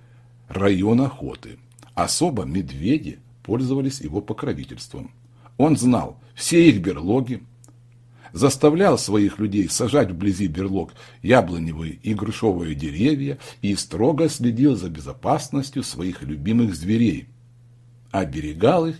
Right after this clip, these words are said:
и вел им счет, как своему собственному стаду. Ранним утром, по своему обыкновению,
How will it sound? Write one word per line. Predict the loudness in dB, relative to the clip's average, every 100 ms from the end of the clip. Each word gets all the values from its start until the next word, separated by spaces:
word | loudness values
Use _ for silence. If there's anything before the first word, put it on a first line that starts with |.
| -8
и | -8
вел | -2 0 0 2
им | 0 0
счет, | -6 -8 -8 -12 -20 -20 -20 -8
как | -4 -4
своему | -4 -10 -10 -10 -2 0 0 -4 -12
собственному | -10 -4 -4 -4 -6 -2 -2 -4 -10
стаду. | -18 -14 -10 -10 -12 -20 -20 _ _ _ _ _ -20 -20 -20 -16
Ранним | 4 6 6 4 0 -6
утром, | -2 -2 -2 -6 -6 -10 -20 -20 -20 -4
по | -2
своему | 0 0 2 2
обыкновению, | 2 -2 -10 -8 -2 0 0 -4